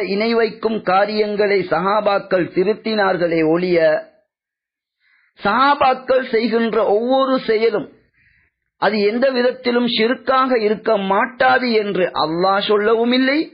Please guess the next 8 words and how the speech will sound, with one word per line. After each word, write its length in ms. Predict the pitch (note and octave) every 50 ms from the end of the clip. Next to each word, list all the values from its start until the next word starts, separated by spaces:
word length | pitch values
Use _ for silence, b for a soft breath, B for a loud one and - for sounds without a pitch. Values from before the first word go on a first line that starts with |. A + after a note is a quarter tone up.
| - b b b b b b b b b b b b _ _ _ _ _ _ _ _ -
அல்லாஹ்வுடைய 680 | E3+ G3 G#3+ A#3 A#3+ B3+ C4+ C#4 C4+ A#3+ A#3 A#3 A3 G3+
நபி 300 | F3+ E3+ D#3+ D#3+ E3+ G3 G#3
அவர்கள் 340 | A3 A3 A3 A3+ G3+ A#3 A3+
சொல்லவும் 480 | A#3 - A#3 A#3 A#3+ B3 A#3+ B3+ B3 C4
இல்லை, 280 | C4+ C#4 C#4 C#4+ D#4+ D#4+ - - b b b b b b b b b b b b b b b -
அந்த 220 | A3 C4+ D4 D#4 D4 B3+
சஹாபாக்கள் 880 | - - G#3 A3 B3+ C#4 D#4 E4 E4 E4 E4 D#4+ - - - C#4 B3 A#3 F3+
கூட 200 | G#3+ G#3+ A3